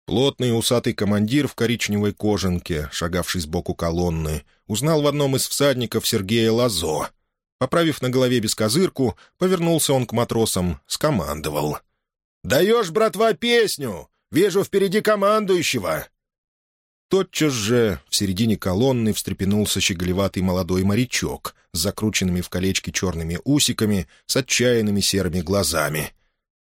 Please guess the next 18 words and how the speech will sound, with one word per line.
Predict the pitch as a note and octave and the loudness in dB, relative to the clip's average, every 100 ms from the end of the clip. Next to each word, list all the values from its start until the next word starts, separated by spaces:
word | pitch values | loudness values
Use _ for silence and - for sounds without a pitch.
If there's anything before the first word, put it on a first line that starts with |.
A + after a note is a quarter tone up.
| _ | _
Тряхнув | A2 B2 D#3+ D3+ | -4 -2 0 0
головой, | A#2 C#3+ C3 D#3 C3+ | 2 2 2 2 2
набрал | C3 A#2+ C#3 B2+ | 0 2 2 2
он | A#2 | -2
полную | - B2+ A2+ A2+ G#2 | 0 2 2 2 0
грудь | A2+ A2 | 0 -2
воздуха | D#2+ A#2+ C#3+ G#2+ G#2 G#2+ F#2+ _ _ - | 0 0 0 0 -2 -2 -4 _ _ -2
и | |
завел | C#3 A#2 A2 A#2 | 0 2 2 0
высоким, | E2+ F2+ - A#2 - F#2 | 0 -2 0 0 0 0
удивительно | F#2 F2 G2 - F2 F2 | 0 0 -2 -2 -2 -2
чистым | - F2 - F2+ | -2 -4 -4 -4
голосом: | D#2+ E2 D2+ D2+ D#2+ D#2 C#2+ _ _ _ _ _ _ _ _ _ _ - | -2 -2 -2 -2 -2 -4 -8 _ _ _ _ _ _ _ _ _ _ -10
"Вихри | E2+ A3+ B3 - A3 | 0 2 4 2 0
враждебные | G3+ G#3 F#3+ G#2 F#3 A3 E3 F3 G3 F#3 | 2 2 2 0 0 0 0 -2 0 2
веют | C#3+ F#3+ F3+ E3+ - | 2 2 2 0 -2
над | C#3+ D3 G#2+ | -2 -2 0
нами, | A#2+ D#3+ D#3 D3 A2+ D2 | 0 2 2 0 -2 -4